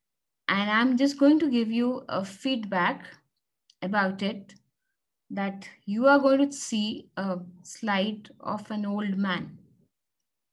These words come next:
Okay, a very old man. Uh, all of us have seen a lot of old man, and this is,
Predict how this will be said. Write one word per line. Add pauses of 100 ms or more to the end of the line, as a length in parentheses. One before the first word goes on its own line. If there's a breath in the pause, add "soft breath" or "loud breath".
(400)
Okay, (240)
a
very
old
man. (340)
Uh, (160)
all
of
us
have
seen
a
lot
of
old
man,
and
this
is,